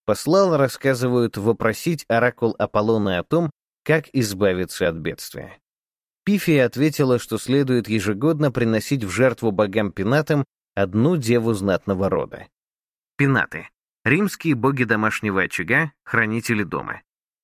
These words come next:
Существовали и общеримские пенаты – хранители общественного благополучия. В данном случае римлянин Гигин употребляет это слово применительно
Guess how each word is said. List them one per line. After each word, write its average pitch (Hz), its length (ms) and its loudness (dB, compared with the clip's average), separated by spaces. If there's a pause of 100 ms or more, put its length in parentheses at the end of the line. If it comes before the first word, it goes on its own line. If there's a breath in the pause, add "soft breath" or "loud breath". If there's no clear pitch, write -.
(120)
Существовали 135 680 -2
и 156 200 0
общеримские 147 760 -2
пенаты – 92 460 -6 (220)
хранители 147 540 0
общественного 104 640 -2
благополучия. 95 800 -4 (320)
В 98 100 -4
данном 175 340 0
случае 160 520 0 (260)
римлянин 123 600 2
Гигин 101 440 -2
употребляет 120 600 -2
это 123 160 -4
слово 147 320 0
применительно 123 760 0